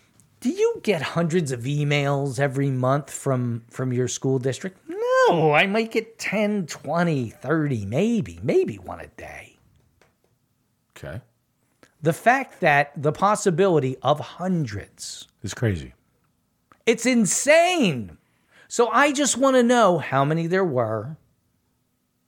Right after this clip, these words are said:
Speaker 1: I also wanna know who is contacting him so much so that we can correct that person who is contacting him that much, that he's not a member of management. This is a point that Dave Hughes keeps making,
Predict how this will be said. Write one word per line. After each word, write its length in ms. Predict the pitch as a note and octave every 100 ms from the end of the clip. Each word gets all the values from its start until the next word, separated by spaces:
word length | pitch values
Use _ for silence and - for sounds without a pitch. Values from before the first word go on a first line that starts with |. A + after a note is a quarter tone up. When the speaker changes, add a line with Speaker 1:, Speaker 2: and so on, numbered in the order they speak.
| _ _ _ _ _ -
Speaker 1:
I 200 | C#3+ D3
also 480 | D3+ F3 G3 G3 F3
wanna 320 | D#3 D3 B2
know 460 | B2 B2+ A2 - - - _ _ _ _ _ _ _
who 540 | - F3 F#3 F#3+ A3
is 160 | F#3 F#3
contacting 840 | - - F3 E3 B2+ A#2 G2+ A#2
him 180 | A2 A2
so 340 | A2 - C#3+ D3
much 460 | D3 D3+ F#2 - - - -
so 220 | - A3
that 140 | A#3+
we 200 | G#3+ A#3
can 240 | A#3 A#3 A3+
correct 840 | - F#3+ G3 C#4 G3 A#2 - - - _ _ A2+
that 440 | C#3 G3 A#3+ -
person 500 | - C4+ C4+ - E3+
who 180 | C#3 C#3+
is 140 | B2+
contacting 800 | - - G3 G#3+ - D#3 C#3 C#3
him 260 | A#2 B2+ B2+ - - _
that 440 | A#2+ C#3+ D#3 F#3 D#3
much, 520 | D3+ G#3 D#3 - - - -
that 160 | G3+
he's 240 | F#3 C4 G#3+
not 260 | A#3+ C4+
a 80 | C4+
member 400 | A3+ A#3+ A3+ A3
of 140 | G3+ D#3
management. 600 | F#3+ F#3+ G3 B2+ A2+ G#2
This 180 | F#3 A#3
is 80 |
a 80 | B3
point 320 | A#3 G#3+ G#3+
that 140 | F3+ C#3
Dave 260 | F3 F3
Hughes 180 | E3+ D#3
keeps 300 | - D3 -
making, 480 | D3 A3 A3+ F#2+ E2